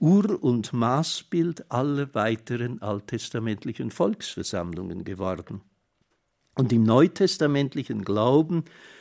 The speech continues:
bedeutet das Wort Ekklesia die Versammlung zum Gottesdienst. Es weist auf die Eucharistie hin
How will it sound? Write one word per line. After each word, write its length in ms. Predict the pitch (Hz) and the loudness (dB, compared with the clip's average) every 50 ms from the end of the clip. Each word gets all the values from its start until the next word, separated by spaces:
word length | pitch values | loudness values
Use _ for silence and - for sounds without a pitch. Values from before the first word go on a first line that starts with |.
| - - - - _ _ | -20 -20 -20 -20 _ _
bedeutet 540 | - 135 127 143 143 175 180 - 180 170 - | 0 2 6 6 6 6 6 2 -4 0 2
das 200 | 165 147 - 143 | 2 2 2 0
Wort 280 | 131 147 147 139 - _ - | 0 -2 -2 -2 -6 _ 0
Ekklesia 1120 | 156 156 156 _ - - 139 123 123 127 110 107 117 156 202 208 156 120 120 147 175 170 - _ _ _ _ _ _ _ _ - | 0 0 0 _ -8 -4 -2 0 0 -2 -2 -4 -4 -2 2 4 6 6 6 4 0 -2 -6 _ _ _ _ _ _ _ _ -4
die 80 | 160 143 | -4 -2
Versammlung 760 | - 151 139 - - 143 139 147 160 170 165 170 170 170 160 | 0 0 0 2 4 4 4 4 4 4 4 2 2 0 -2
zum 320 | - - - 180 165 160 - | -4 -4 -2 -2 -2 0 0
Gottesdienst. 1000 | 190 170 143 - 110 - - - _ - 104 110 92 - - - - - _ - | 0 -2 -2 -2 -6 -8 -8 -12 _ -12 -12 -10 -10 -12 -14 -16 -16 -18 _ -12
Es 260 | - 113 107 - 123 | -12 -10 -10 -8 -6
weist 420 | 120 113 123 151 180 175 - - 180 | -4 -2 0 0 -2 -2 -4 -4 -4
auf 160 | 160 143 - | -4 -4 -4
die 160 | - - - | -8 -8 -4
Eucharistie 1000 | 123 135 139 131 - - 120 110 113 113 113 - - - - - 123 131 147 160 | -2 0 0 -2 -2 -4 -4 -4 -4 -6 -6 -8 -10 -10 -8 -8 -6 -4 -4 -2
hin 360 | 139 180 196 208 226 233 - | -2 0 0 0 0 0 -2